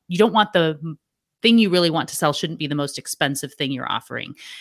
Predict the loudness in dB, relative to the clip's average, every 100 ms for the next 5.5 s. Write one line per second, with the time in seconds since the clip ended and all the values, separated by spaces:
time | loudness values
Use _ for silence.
0 | -4 -2 0 0 0 2 2 4 2 2
1 | 0 0 -4 -2 0 2 4 2 2 0
2 | 0 0 0 0 -4 -12 -10 -6 -2 0
3 | 0 -2 0 0 2 0 -4 -4 -4 -4
4 | -4 -6 -2 -2 -2 -2 -2 -2 -4 -6
5 | -6 -4 -4 -2 -6